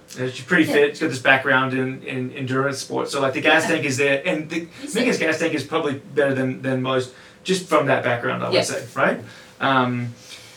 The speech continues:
Speaker 1: so I was like, "I was all right," going into the actual deadlift, um, which was always gonna be a tough one. Uh, we had gotten up to comp weight for a couple reps here.
Speaker 2: Yeah.
Speaker 1: Yeah,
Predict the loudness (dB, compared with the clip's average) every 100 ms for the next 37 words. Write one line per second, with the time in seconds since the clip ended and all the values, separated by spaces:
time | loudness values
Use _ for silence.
0 | -12 -2 4 8 10 10 8 6 -2 0
1 | 2 2 2 4 4 4 2 2 2 4
2 | 4 2 2 2 2 -4 -6 0 2 2
3 | 2 -2 2 2 2 0 -2 -2 0 0
4 | 2 0 0 -2 -12 -20 -20 -2 2 6
5 | 6 6 4 0 2 4 4 4 0 -2
6 | -4 -2 2 4 4 2 0 0 0 -2
7 | 2 4 4 2 -10 -12 -20 -20 -20 0
8 | 2 4 0 -12 -20 -20 -16 -6 -4 -6
9 | -2 4 4